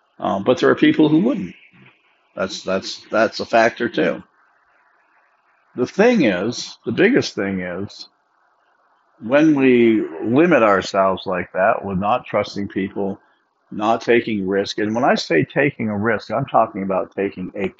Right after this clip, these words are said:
calculated risk. You don't just put yourself out there and see what happens. You qualify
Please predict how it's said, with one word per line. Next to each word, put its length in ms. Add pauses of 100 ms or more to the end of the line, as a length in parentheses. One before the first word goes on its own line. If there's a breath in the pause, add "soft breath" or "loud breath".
(120)
calculated 720
risk. 380 (1000)
You 80
don't 120
just 200
put 200
yourself 440
out 280
there 360 (720)
and 180
see 180
what 180
happens. 720 (1300)
You 320
qualify 1040